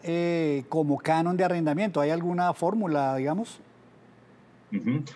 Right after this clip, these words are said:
Speaker 2: Sí, sí, eh, esta, esta ley, eh, lo que, lo que dice es el, el canon de arrendamiento nunca podrá superar el uno por ciento del valor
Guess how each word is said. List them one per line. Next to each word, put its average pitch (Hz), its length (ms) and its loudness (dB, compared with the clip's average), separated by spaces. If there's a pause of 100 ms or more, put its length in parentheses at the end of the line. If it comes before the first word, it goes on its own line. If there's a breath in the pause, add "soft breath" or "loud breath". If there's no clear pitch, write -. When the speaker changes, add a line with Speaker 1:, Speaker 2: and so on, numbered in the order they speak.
(120)
Speaker 2:
Sí, 131 540 0
sí, 120 500 2
eh, 107 560 2
esta, 123 580 2
esta 127 240 2
ley, 139 400 4 (240)
eh, 107 240 4
lo 107 200 4
que, 101 220 0
lo 110 160 2
que 107 80 4
dice 135 300 4
es 135 280 -4
el, 101 440 0
el 98 200 -2
canon 127 380 4
de 113 60 4
arrendamiento 113 440 4
nunca 143 360 2
podrá 127 260 2
superar 123 680 0 (180)
el 98 300 -2
uno 127 220 4
por 117 160 0
ciento 127 420 2
del 110 160 2
valor 98 480 4